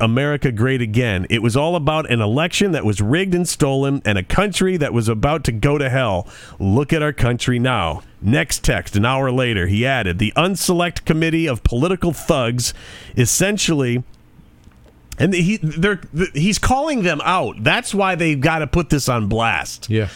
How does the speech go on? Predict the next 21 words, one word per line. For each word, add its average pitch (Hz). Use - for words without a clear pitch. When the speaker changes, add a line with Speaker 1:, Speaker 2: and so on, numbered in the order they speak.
Speaker 1:
They 208
know 190
what's 147
coming 180
around 143
the 110
bend. 92
They 233
know 202
the 147
crimes 156
that 135
they've 135
been 123
attached 110
to 113
and 110
they 110
hel-, 120
helped 107
commit. 90